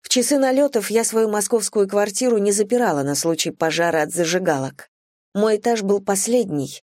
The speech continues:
Кроме того, дежурные по крыше приходили ко мне иногда пить воду.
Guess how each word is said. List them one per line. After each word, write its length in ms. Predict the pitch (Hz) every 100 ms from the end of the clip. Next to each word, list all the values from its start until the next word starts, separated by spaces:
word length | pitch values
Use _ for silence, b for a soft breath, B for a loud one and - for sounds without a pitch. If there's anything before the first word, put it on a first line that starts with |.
| _ _ _
Кроме 260 | 226 226 202
того, 240 | 220 220
дежурные 540 | 202 190 202 202 190
по 160 | 185 185
крыше 340 | 208 226 -
приходили 540 | - 170 170 165 185 170
ко 140 | 165
мне 260 | 165 170 170
иногда 380 | 160 160 175 175
пить 300 | - 190 190
воду. 520 | 190 170 139 131